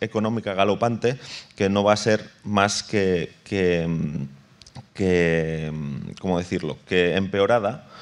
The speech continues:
por la situación de producción de, de, de comida a, a nivel global.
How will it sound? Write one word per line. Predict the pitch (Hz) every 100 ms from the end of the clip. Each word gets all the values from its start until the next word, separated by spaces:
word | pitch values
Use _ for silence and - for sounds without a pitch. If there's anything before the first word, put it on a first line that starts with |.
| - - -
por | 101 98 -
la | - 98
situación | - 92 90 - 104 101 - - -
de | 95 92 90
producción | 87 - 98 92 87 101 92 92
de, | 90 85 82
de, | 69 90 85
de | 85 90
comida | 92 95 95 101 - - _ -
a, | 82 76 76
a | 87
nivel | 82 78 76
global. | 76 71 60